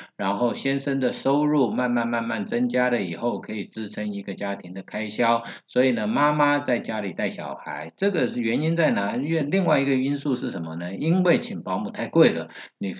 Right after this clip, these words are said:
太太赚的钱要去请保姆，搞不好都不够付，所以这种情况之下，他们到假日的时候就会尽量的陪小孩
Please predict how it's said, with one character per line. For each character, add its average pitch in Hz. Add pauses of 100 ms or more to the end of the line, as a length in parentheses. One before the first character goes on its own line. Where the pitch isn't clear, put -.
(160)
太 143
太 92
赚 123
的 92
钱 95
要 113
去 117
请 -
保 85
姆， 95
搞 -
不 135
好 90
都 98
不 -
够 92
付， - (300)
所 196
以 202
这 202
种 160
情 131
况 160
之 160
下， 143
他 113
们 110
到 117
假 160
日 135
的 107
时 98
候 104
就 101
会 101
尽 139
量 117
的 87
陪 104
小 82
孩 92